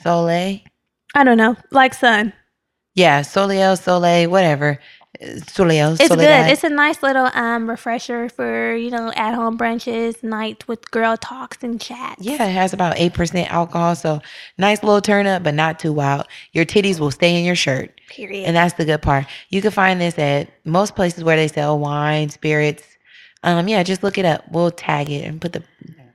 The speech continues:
Speaker 1: gem in the comments, whatever, the hi-,
Speaker 2: <clears throat>
Speaker 1: whatever the fuck, the
Speaker 2: You're right,
Speaker 1: description.
Speaker 2: where it goes.
Speaker 1: So that's almost it.
Speaker 2: So,
Speaker 1: We just
Speaker 2: yeah.
Speaker 1: wanna remind you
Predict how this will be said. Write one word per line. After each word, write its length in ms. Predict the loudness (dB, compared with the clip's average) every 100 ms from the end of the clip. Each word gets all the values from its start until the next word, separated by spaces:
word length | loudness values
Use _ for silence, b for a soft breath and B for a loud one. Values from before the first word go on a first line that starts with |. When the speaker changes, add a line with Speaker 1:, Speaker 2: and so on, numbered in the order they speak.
| _ -8
Speaker 1:
gem 340 | -4 -4 -4 -10
in 120 | -10 -8
the 160 | -8 _
comments, 420 | -4 -2 -2 -8 -6
whatever, 260 | -6 0
the 140 | 2 4
hi-, 280 | 4 4
Speaker 2:
<clears throat> 40 | 4
Speaker 1:
whatever 260 | 2 2
the 80 | 0
fuck, 120 | -4
the 60 | -8
Speaker 2:
You're 80 | -4
right, 80 | -2
Speaker 1:
description. 600 | -2 -2 -4 -8 -10 -10
Speaker 2:
where 160 | -10
it 60 | -10
goes. 220 | -12 -14 -16 -20 _ _ -10
Speaker 1:
So 360 | -8 -8 -12 -20 _ _ _ _ _ _ -20 _ -8
that's 160 | -4 -2
almost 320 | 0 0 2
it. 160 | 2 4
Speaker 2:
So, 80 | 6
Speaker 1:
We 60 |
just 160 | 6 6
Speaker 2:
yeah. 60 |
Speaker 1:
wanna 140 | 4 4
remind 360 | 4 4 4
you 280 | 4 4 0